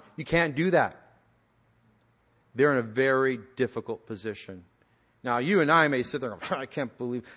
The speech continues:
here I'm trying to do things for the Lord, and here I'm locked up. I, and, and they broke the law." I mean, 'cause you didn't beat a Roman citizen.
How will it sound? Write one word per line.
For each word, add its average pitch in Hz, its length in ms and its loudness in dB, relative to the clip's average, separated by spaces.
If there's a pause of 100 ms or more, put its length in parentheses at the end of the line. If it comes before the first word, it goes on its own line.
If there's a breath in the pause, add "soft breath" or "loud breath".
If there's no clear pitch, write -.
here 254 120 4
I'm 170 120 6
trying 170 260 2
to 165 80 0
do 160 40 -12
things 170 220 0
for 165 100 -6
the 147 40 0
Lord, 147 140 2
and 143 100 -2
here 180 100 2
I'm 135 200 0
locked 147 340 0
up. 151 300 8 (180 loud breath)
I, 233 100 0 (840 loud breath)
and, - 180 -12
and 185 180 -10
they 196 120 2
broke 190 280 -2
the 175 80 -2
law." 160 240 2
I 185 60 6
mean, 196 200 -2 (600 loud breath)
'cause 127 120 -10
you 127 140 -8
didn't 127 340 -6
beat 156 220 -14 (540)
a 131 40 -18
Roman 110 260 -4
citizen. 131 520 -16